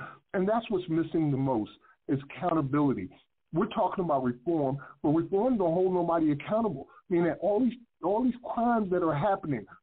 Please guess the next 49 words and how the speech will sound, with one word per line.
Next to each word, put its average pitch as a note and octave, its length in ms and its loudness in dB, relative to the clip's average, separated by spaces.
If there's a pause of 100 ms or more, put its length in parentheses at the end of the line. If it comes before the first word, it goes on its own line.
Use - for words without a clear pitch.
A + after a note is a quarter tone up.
by C#3 180 2
the F3 100 -2
guards, C#3+ 540 2
by C#3+ 200 0
the E3+ 100 -2
mayor, C#3 520 0 (200)
by D#3+ 320 2
the D#3+ 140 -2 (120)
city E3 180 0 (100)
council, D3+ 480 0
by D#3 240 0
the F#3+ 80 -2
governor, D3 420 0
all A3+ 260 0
of C4 60 0
this B3+ 180 0
that's G3+ 140 -2
happening, G3 460 0
none C4+ 160 2
of B3+ 140 0
them C4 180 2
ever B3 200 0
have B3+ 220 -2
to G3 120 -2
answer C4 520 0
for E4 220 0
it. - 100 -14
So A#3+ 100 0
there's A3 220 0
no A#3 160 0
incentive A#3+ 600 -2
for G#3 100 0
them A#3 320 -2
to A#3 140 -2 (120)
change A#3+ 360 2
any C#4+ 200 2
damn E3 360 0
thing. - 220 -6 (360)
They C4+ 80 2
ain't C#4+ 340 2
scared A#3+ 300 2
of A3+ 60 2
you B3+ 380 2 (400)
'cause C#4+ 180 2
you're C#4 100 4
not B3+ 180 2
holding B3 260 0
them C4 180 2
accountable. C#4+ 640 0